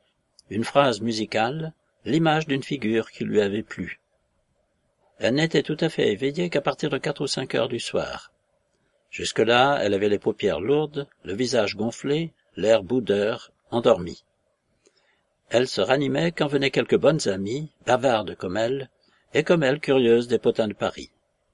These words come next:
Elles discutaient ensemble à perte de vue sur l'amour. La psychologie amoureuse, c'était l'éternel sujet,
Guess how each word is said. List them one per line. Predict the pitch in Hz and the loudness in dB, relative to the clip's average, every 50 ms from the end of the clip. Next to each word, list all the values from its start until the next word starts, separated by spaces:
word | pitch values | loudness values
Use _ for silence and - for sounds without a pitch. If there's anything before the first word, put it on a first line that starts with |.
| _ _ _ _ _ _ _ _ _ _ _ _ _ _ - | _ _ _ _ _ _ _ _ _ _ _ _ _ _ -10
Elles | - 101 101 | -6 -6 -2
discutaient | 104 143 156 - - 170 165 - 180 170 - | 0 0 0 0 0 0 0 0 0 0 0
ensemble | 135 - - - 165 180 170 - 98 | -4 -2 0 0 0 0 0 0 -2
à | - | -4
perte | - - - 180 180 _ - | -2 0 0 0 0 _ -2
de | 165 147 | 0 0
vue | 135 117 113 120 127 135 | 0 0 -2 -4 -4 -4
sur | - - 117 107 | -2 0 2 2
l'amour. | 113 110 104 101 92 80 82 82 - _ _ _ _ _ _ _ _ _ _ _ _ _ _ _ _ _ _ _ | 2 2 0 -2 -6 -8 -10 -12 -14 _ _ _ _ _ _ _ _ _ _ _ _ _ _ _ _ _ _ _
La | - - - | -10 -10 -6
psychologie | - 113 113 - 123 104 104 104 101 107 104 | -4 -2 0 2 4 4 4 4 4 4 2
amoureuse, | 98 90 101 104 113 120 139 139 131 127 - 151 - _ _ _ _ _ _ _ _ _ _ _ _ _ | 2 0 -2 -2 0 2 2 0 0 -4 -6 -10 -12 _ _ _ _ _ _ _ _ _ _ _ _ _
c'était | - - 123 110 - 117 107 | -8 -6 -6 -2 2 2 4
l'éternel | 104 143 156 - 139 120 120 113 92 90 | 4 4 2 2 2 2 2 0 -2 -4
sujet, | - - - 98 98 113 113 127 135 151 - | -4 -6 -8 -6 -4 -4 -4 -4 -4 -8 -12